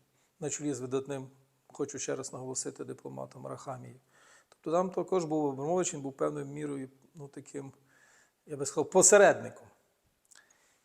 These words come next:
І в цій ситуації, ну, все виглядає так, що, е, приїзд, е, Володимира Зеленського у Саудівську Аравію був для того, щоб отримати якесь повідомлення.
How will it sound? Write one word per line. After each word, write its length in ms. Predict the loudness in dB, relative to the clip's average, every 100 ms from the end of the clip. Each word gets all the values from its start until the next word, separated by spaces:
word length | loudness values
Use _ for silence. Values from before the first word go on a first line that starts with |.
| _ _
І 140 | -4 0
в 40 |
цій 200 | 0 2
ситуації, 960 | 4 6 8 8 6 0 4 4 4 -6
ну, 200 | -4 -2
все 200 | 4 6
виглядає 460 | 6 6 6 6 6
так, 260 | 6 4
що, 500 | 2 0 4 6 4 2 -2
е, 200 | -2 -2
приїзд, 640 | -2 0 2 0 0 -4
е, 40 |
Володимира 480 | -2 0 0 2 2
Зеленського 540 | 2 0 0 -2 -4 -2
у 80 |
Саудівську 360 | -2 -2 -4 2
Аравію 300 | 4 4 2
був 380 | 2 0 -2 -8
для 260 | -8 0 2
того, 240 | 2 0
щоб 220 | -2 -6
отримати 420 | -6 -4 -4 -6 -8
якесь 260 | -8 -8
повідомлення. 800 | -8 -8 -4 -2 -2 -4 -20 -20